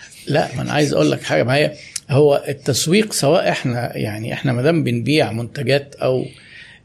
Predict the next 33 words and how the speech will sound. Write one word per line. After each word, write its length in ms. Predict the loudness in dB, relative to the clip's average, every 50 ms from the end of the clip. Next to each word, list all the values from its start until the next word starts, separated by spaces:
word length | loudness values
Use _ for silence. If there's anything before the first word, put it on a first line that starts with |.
| _ -6 -4
آم، 140 | -4 -4 -4 -6 -12 -16 -16 -20 -20 _ -20 -20 _ -4
مادام 200 | -2 0 0 0
إحنا 260 | 0 -2 -2 0 2
ما 120 | 2 2 2
بنعملش 1000 | 2 0 -2 -2 0 0 2 2 2 2 0 -4 -6 -6 -6 -8 -8 -10 -12 -16 _ _ _ _ _ _ _ _ _ _ _ _ _ _ _
شيء 340 | -10 -4 0 2 2 2 2 0
يضر، 500 | 0 0 2 4 4 4 4 0 -4 -10 -16 -18 -12 -10
أصل 180 | -8 -6 0
هو 160 | 2 4 4 4
الحقيقة، 580 | 2 0 -2 -2 -2 -2 0 0 -2 -2 -4 -10 _ _ _ _ _ _ _ _ _ _ -8
أنا 120 | -6 -2 0
عايز 180 | 0 0 2
أقول 140 | 2 0 0
لك 80 | 0 0
بقى 160 | 0 -2 -2
الحقيقة، 440 | -2 -4 -4 -4 -2 -2 0 -2 -2
الأمر 320 | -2 0 0 2 2 0
الواقع، 500 | 0 2 2 2 0 0 -4 -14 -14 -14 -18 -20 -20 -20 -20 -20 -20 _ _ -14
عشان 300 | -10 -4 0 0 0 0
إحنا 360 | 0 -2 -2 0 0 -2 -2
في 180 | -2 -2 -2
صراع 340 | 0 0 0 2 2 0 0
ما 140 | 0 -4 -4
بين 180 | 0 2 2 0
الطبقات، 760 | 0 -2 -4 -6 -4 -4 -4 -2 -2 -2 -2 -4 -12 _ -20 -20 -16
و-، 640 | -12 -10 -8 -8 -8 -8 -10 -10 -12 -12 -10 -6 -4
وده 140 | -2 0 0
ربنا 280 | 0 2 2 0 0
خلقنا 380 | 0 0 0 0 0 0 -2 -6
كده. 300 | -6 -6 -6 -6 -6 -10 -14 -20 -20 -20 -20 -20 -20 -20 -20 _ _ 2
أنت 220 | 2 2 4 4
لو 160 | 2 2 2
حطيت 680 | 2 -2 -6 -6 -2 2 4 4 4 2 0 -8 -18